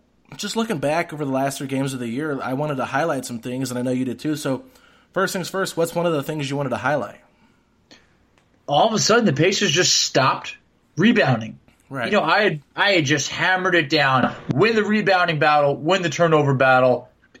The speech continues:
Speaker 2: High percentage you're gonna win that game.
Speaker 1: Mm-hmm.
Speaker 2: And all of a sudden, the Pacers were out-rebounded in eight straight games. Uh, I thought that that was a major, you know, emphasis on, hey, they need to fix this rebounding issue.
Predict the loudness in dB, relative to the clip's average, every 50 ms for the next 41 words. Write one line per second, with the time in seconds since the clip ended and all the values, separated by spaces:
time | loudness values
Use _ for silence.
0 | _ _ _ -16 -8 0 2 2 2 2 2 -2 -4 -2 2 2 2 2 2 0
1 | 0 0 0 0 0 0 0 2 0 0 0 0 0 0 2 2 0 -2 -6 -16
2 | -18 -18 -12 -4 0 0 2 4 4 4 4 4 4 2 0 -2 0 2 2 2
3 | 2 2 0 0 0 0 0 0 -2 0 -2 -4 0 -2 -2 -2 0 2 2 2
4 | 0 0 -2 0 0 2 2 2 2 4 4 2 2 2 0 -2 -4 -8 _ -2
5 | 0 2 2 2 0 -4 -8 _ _ _ -8 -6 -4 -2 0 2 2 2 2 0
6 | -2 -10 _ _ _ _ _ _ -2 0 2 2 2 0 0 -2 -6 -8 -8 -8
7 | _ _ _ _ _ _ _ -2 0 0 2 2 2 0 0 2 2 2 4 4
8 | 0 0 2 2 2 2 2 2 2 2 2 0 0 0 -2 0 2 2 2 4
9 | 2 2 2 4 4 4 2 0 -2 -4 -12 -20 -20 -20 -18 _ -4 0 2 2
10 | 4 4 2 2 2 0 -2 0 2 2 2 4 4 4 4 4 4 2 0 0
11 | 0 2 0 2 0 2 2 4 4 4 4 2 0 0 -2 -4 -4 0 0 0
12 | 0 0 -2 -2 0 0 0 0 2 2 2 4 4 4 4 2 2 2 0 0
13 | -2 -4 -4 -4 -2 -2 0 0 -2 -4